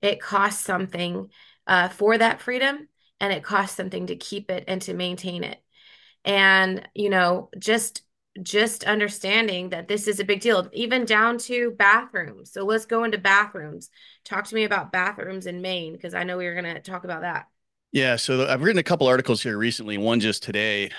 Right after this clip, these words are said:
Speaker 2: uh, that girls' bathrooms are no longer safe spaces. Um, there are male presence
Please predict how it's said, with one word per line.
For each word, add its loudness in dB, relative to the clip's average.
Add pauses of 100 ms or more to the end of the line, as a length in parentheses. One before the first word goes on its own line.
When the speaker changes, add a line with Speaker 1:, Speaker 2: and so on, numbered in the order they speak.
(140)
Speaker 2:
uh, 0
that 0
girls' 4
bathrooms 0
are -4
no 2
longer 2
safe -4
spaces. -4 (440)
Um, 0
there 4
are 8
male 4
presence -2